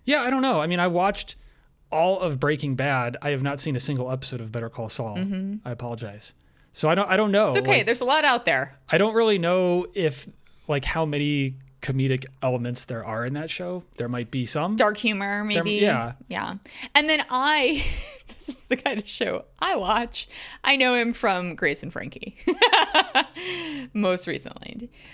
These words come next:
Speaker 2: So, okay, Christopher Guest, Sir Christopher Guest.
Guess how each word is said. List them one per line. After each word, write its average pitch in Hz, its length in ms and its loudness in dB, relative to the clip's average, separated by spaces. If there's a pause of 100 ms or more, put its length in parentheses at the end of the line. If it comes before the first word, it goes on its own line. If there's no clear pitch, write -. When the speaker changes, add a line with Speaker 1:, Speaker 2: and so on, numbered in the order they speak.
(100)
Speaker 2:
So, 240 380 4
okay, 196 520 4
Christopher 311 420 -2
Guest, 269 640 0
Sir 381 400 0
Christopher - 440 -10
Guest. - 600 -6